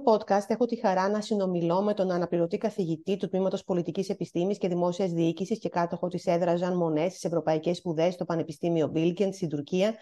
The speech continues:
Ιωάννη Γρηγοριάδη, επικεφαλής του προγράμματος Τουρκίας του Ελιαμέπ,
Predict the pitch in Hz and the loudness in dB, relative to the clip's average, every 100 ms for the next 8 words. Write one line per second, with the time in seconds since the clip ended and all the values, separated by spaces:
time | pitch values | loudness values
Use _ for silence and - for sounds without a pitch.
0 | - - 190 180 165 170 165 156 156 190 | -16 -2 2 4 4 4 4 4 4 4
1 | 226 233 - - 208 - 226 220 214 190 | 2 0 -8 -4 -2 2 4 6 6 2
2 | - 156 160 165 165 160 151 - 156 156 | 0 2 4 4 2 -2 -6 -6 -6 0
3 | 180 147 - 156 151 147 196 | 2 2 2 2 4 4 2